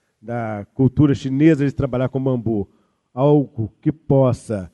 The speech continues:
dar sustentação àquela carga, aí a gente entra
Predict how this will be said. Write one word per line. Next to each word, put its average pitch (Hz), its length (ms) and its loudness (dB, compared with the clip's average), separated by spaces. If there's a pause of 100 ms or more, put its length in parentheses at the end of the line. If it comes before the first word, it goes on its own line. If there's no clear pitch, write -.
(280)
dar 110 500 -6 (120)
sustentação 139 1160 0 (200)
àquela 117 540 -4
carga, 143 640 2 (320)
aí 139 180 0
a 151 120 4
gente 156 280 0
entra 139 560 2